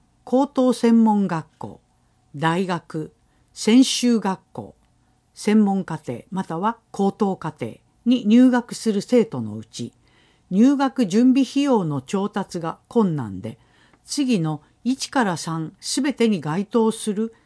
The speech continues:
生徒の保護者。一、本市に住所を有し、引き続き二年以上居住している生徒。二、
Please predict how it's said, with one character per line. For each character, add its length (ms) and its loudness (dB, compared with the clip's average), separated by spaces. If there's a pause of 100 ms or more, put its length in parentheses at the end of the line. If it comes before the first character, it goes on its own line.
生 280 2
徒 160 -8
の 240 -8
保 140 -6
護 120 -4
者。 240 -14 (1300)
一、 360 -10 (460)
本 260 0
市 200 -4
に 180 -4
住 240 2
所 220 -6
を 80 -4
有 260 -4
し、 320 -12 (320)
引 160 -10
き 160 2
続 300 -4
き 260 -8 (220)
二 180 2
年 320 6
以 80 2
上 240 0
居 220 -4
住 220 -4
し 120 -10
て 140 -6
い 120 -6
る 120 -4
生 240 -8
徒。 220 -20 (1000)
二、 300 -6